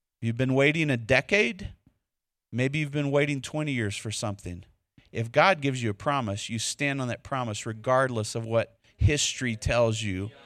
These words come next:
or what others tell you or what you see or what you don't see. You stand on the promise of God. All right, I'm getting a promise. It's twofold. God's gonna provide us with a place to have church,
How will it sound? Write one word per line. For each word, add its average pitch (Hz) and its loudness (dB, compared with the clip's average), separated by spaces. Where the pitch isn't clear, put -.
or 131 4
what 131 6
others 151 6
tell 107 0
you 113 -2
or 117 0
what 127 0
you 147 -4
see 160 -2
or 151 -2
what 135 -2
you 143 -4
don't 151 0
see. 113 -2
You 120 -2
stand 131 0
on 120 -4
the 107 -2
promise 120 -6
of 127 2
God. 139 6
All 131 6
right, 156 8
I'm 170 8
getting 156 4
a 131 -2
promise. 175 0
It's - -6
twofold. 151 4
God's 147 4
gonna 160 -2
provide 135 2
us 160 -4
with 143 -6
a 131 -2
place 143 -4
to 147 -4
have 139 -2
church, - -8